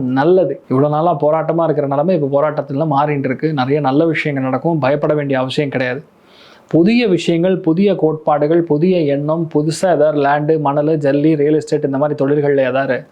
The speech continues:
இறங்கிட்டு இருக்கீங்க, அந்த மாதிரி பார்ட்னர்ஷிப் ஓரியன்ட்ல பண்ணிட்டு இருக்கீங்கன்னா கண்டிப்பா ஜெயிக்கும். மருத்துவர்களுக்கு நல்லா இருக்கும். கெமிக்கல் சம்பந்தப்பட்ட தொழில் பண்ணக்கூடிய நபர்களுக்கு நல்லா இருக்கும். பொதுவாகவே ஆண்கள் கொஞ்சம் கவனமா இருக்கக்கூடிய ஒரு வாரமாக இந்த வாரம் இருக்கப்படுது. சந்தோஷமும் பொருளாதார ஏற்றமும் எண்பத்தி ஐந்து.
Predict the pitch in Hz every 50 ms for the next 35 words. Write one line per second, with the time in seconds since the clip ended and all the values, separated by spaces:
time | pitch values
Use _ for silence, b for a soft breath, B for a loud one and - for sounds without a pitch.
0 | - 139 143 156 165 170 165 151 139 139 127 143 139 143 160 156 147 139 143 156
1 | 165 156 156 147 147 151 151 160 156 - 156 139 135 131 131 135 135 127 135 135
2 | 120 131 131 147 156 147 147 139 127 131 127 135 156 156 151 139 127 123 131 135
3 | 151 143 131 - 123 123 120 - 139 147 156 156 143 147 156 165 160 175 170 170
4 | 156 143 139 139 135 139 135 135 143 151 143 143 147 170 175 156 - 147 147 160
5 | 160 165 165 156 151 151 147 143 139 139 135 131 135 135 143 151 147 135 139 135
6 | 135 131 139 131 131 123 123 135 139 139 135 131 127 135 127 123 127 131 131 131
7 | - 175 160 156 151 139 151 151 147 139 151 185 196 170 139 143 156 185 214 208
8 | 214 226 214 185 165 151 143 131 127 131 131 139 135 139 135 131 - 120 127 117
9 | 127 135 151 185 - - 156 180 196 185 160 139 135 135 131 123 123 131 147 156
10 | 156 127 123 123 127 123 - - 120 - 123 123 - - _ - - 135 131 139
11 | 170 170 156 - 170 160 175 180 156 156 151 156 156 156 156 143 139 135 135 151
12 | 160 170 160 139 139 143 151 160 156 - 170 147 135 139 147 170 165 151 170